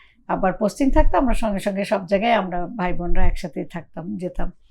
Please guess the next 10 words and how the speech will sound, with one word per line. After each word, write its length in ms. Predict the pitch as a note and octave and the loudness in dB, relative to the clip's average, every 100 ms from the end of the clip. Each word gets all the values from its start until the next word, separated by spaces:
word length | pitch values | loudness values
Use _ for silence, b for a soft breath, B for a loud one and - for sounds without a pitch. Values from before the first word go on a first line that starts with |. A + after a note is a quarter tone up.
| b b b b b b - | b b b b b b -4
তা, 240 | - A3+ F3+ | 0 0 0
মানে 200 | F#3+ - | -4 -4
থাকতাম 460 | G3 - - E3+ | -2 -4 -2 -4
আব্বাদের 340 | E3+ E3 - - | -4 -6 -10 -10
সাথে। 240 | F#3+ - | -10 -8
তো 100 | - | -2
একদিন, 380 | A#3+ A3+ C#4 C4+ | -2 2 2 2
আহ, 840 | - - A3 A3 G#3+ D4+ - D#4 | -2 -4 -2 -2 -2 -4 -6 -6
আমার 160 | D#4+ B3 | -2 0
আম্মা, 400 | A#3+ A#3+ C4+ | 0 0 0